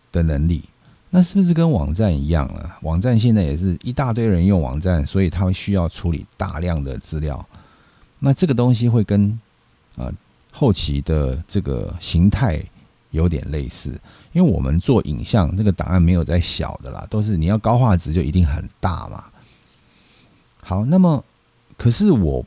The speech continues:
不一定会去做，我不一定会去大企-，大型的后期公司做制作，我只是一个小型的制作公司呢。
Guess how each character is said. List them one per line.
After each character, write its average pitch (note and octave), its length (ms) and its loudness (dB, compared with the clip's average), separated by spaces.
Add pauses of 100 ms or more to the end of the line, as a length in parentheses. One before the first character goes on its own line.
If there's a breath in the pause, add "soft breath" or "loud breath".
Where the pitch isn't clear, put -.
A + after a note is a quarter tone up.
不 D#3 120 4
一 A2+ 80 6
定 A2+ 200 6
会 F2+ 200 6
去 D#2+ 440 0
做， - 440 0 (1080)
我 F2 120 -4
不 C3 220 4
一 A#2 80 6
定 A#2+ 120 6
会 A2+ 120 8
去 G#2 120 2
大 G2+ 240 0
企-， - 300 -4
大 A2 180 2
型 D2+ 220 0
的 E2+ 100 4
后 E2 220 2
期 - 180 -6
公 D#2 220 0
司 D2+ 180 -6
做 C#2 480 -6 (440)
制 E2+ 160 -4
作， C#2+ 280 -6 (580 soft breath)
我 D#2+ 120 0
只 D#2 120 -4
是 A2 140 -2
一 G#2+ 80 6
个 G2 120 8
小 D2+ 240 0
型 D#2 140 -2
的 E2+ 80 2
制 F#2+ 160 -4
作 F2 140 2
公 D#2 200 0
司 D#2+ 180 -4
呢。 D2+ 220 -2